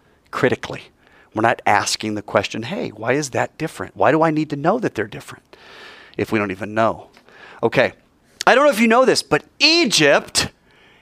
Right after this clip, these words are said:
had two main creation accounts. Hmm. These existed long before Moses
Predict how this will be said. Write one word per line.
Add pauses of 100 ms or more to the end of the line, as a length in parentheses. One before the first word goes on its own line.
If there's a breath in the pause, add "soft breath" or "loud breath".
(160 soft breath)
had
two (300 loud breath)
main (280 loud breath)
creation (240 loud breath)
accounts. (1300)
Hmm. (2750 loud breath)
These
existed
long
before
Moses